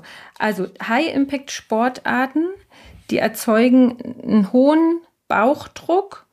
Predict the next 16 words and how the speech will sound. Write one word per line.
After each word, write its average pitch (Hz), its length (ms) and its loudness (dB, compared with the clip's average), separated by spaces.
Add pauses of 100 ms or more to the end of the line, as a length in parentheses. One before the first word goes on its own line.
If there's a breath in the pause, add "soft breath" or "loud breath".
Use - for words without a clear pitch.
(380 soft breath)
Bei 196 220 -2
Ausübung 226 560 2
dieser 196 400 0
High-Impact-Sportarten 202 1400 -2
entstehen 196 680 -2
hohe 208 280 2
Bodenreaktionskräfte, 180 1500 -2
ne? 226 240 2
Eben 180 400 0
durch 175 420 -8
Joggen, 240 640 2
Springen, 233 920 4
Hüpfen, 220 560 2 (600 loud breath)
vor - 200 -2
allem 185 300 0 (100)
Ballsportarten, 240 1300 -2